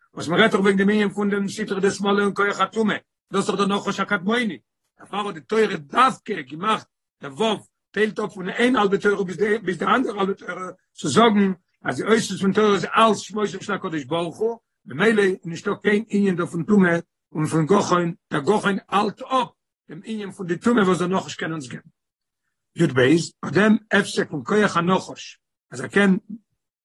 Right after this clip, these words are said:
מפסיק זיין צווישן דעם ענין, דארף זיין נישט נאר דורך די עבודה פון ביטול, ועיבוד כוח הנפש.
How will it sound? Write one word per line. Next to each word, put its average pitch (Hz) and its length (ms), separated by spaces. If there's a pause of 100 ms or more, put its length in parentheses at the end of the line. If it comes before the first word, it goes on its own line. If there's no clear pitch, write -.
(100)
מפסיק 196 360
זיין 147 200
צווישן 165 500
דעם 170 220
ענין, 160 320 (440)
דארף 127 140
זיין 190 260
נישט 202 300
נאר 180 140
דורך 156 200
די 170 60
עבודה 175 460
פון 156 220
ביטול, 165 400 (340)
ועיבוד 196 480
כוח 185 300
הנפש. 147 560